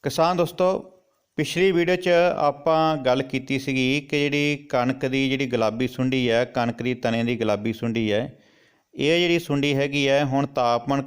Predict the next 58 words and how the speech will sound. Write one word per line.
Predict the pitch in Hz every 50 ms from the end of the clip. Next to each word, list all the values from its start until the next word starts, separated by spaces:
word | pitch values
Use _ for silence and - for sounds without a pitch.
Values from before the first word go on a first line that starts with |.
| 143 135
ਘੱਟ | 123 104
ਗਿਆ, | 104 110 110 117 123
ਜਿਵੇਂ | 120 127 127 127
ਹੁਣ | 120 127 127
ਤਾਂ | 120 135 131 131 131 - - - 127
ਸਤਾਈ | - - - - 131 127 127 139 139
ਦਸੰਬਰ | 131 127 - 139 127 123 127 123
ਦੋ | 127 120
ਹਜ਼ਾਰ | 123 120
ਤੇਈ | 120 123 120 113 117 117 120
ਹੈ, | 120
ਤਾਪਮਾਨ | 120 123 120 120 113 - 120 123
ਵੈਸੇ | 117 113 113 - - 139
ਹੀ |
ਬਹੁਤ | 127 131 131 127
ਡਾਊਨ | 113 107 107 110
ਹੋ | 110 110 107
ਗਿਆ | 107 107 107 113
ਹੈ, | 123 - - - - - - - _ _ _ _ _ _
ਤਾਂ | - 160 160 160 160 -
ਇਸ | - - 139 139 139 143 151 160 165
ਸਮੇਂ | 156 - 143 139 143 143 147 160
ਸ਼ੀਤਕਾਲੀਨ | 156 - - - 139 139 147 147 147 - 151 143 139 139 143 139 139
ਨਿੰਦਰਾ | 135 127 123 123 127 127 127
ਚਲੀ | 123 - 123 120 120 113
ਗਈ | 120 127 131 139
ਹੈ |
ਤੇ | 143 - 135
ਹੁਣ | 127 127 131
ਇਹ | 131
ਨੁਕਸਾਨ | 127 120 - - 123 117 113 110
ਨਹੀਂ | 107 117 123
ਕਰੇਗੀ। | - 113 101 98 92 98 - - 110 - _ _ _ _ _ _ _ _ _ _ _ _ _ -
ਪਰੰਤੂ | 151 156 156 156 185 170
ਕਿਸਾਨ | 151 - - 143 139 147 151 156
ਵੀਰਾਂ | 156 156 160 160
ਦੇ | 156
ਫੋਨ | 147 - 147 139 143 143
ਆ | 135 127 123
ਰਹੇ, | 123 135 143
"ਯਾਰ, | 143 151 151
ਤੂੰ | 151 - 135 139 135
ਤਾਂ | 147 143
ਕਹਿਣਾ | 139 - 131 135 143 151
ਕਿ | 151
ਸੌਂ | 151 151 - 123 120 123
ਗਈ | 127 131 135 143
ਹੈ, | 131
ਸਾਨੂੰ | 131 - 139 135 143 135
ਤਾਂ | 143
ਸੁੱਤੀ | 139 - 135 127 135 131 120
ਦਿਸਦੀ | 104 101 95 95 104 123 120
ਨਹੀਂ, | 120 120 120 - - _ _ _ _ _ - 143
ਇਹ |
ਤਾਂ | 135 151
ਭੱਜੀ | 151 - 147 123 107 117 123 131
ਫਿਰਦੀ | 127 123 110 95 90 104 107 107
ਹੈ, | 107 120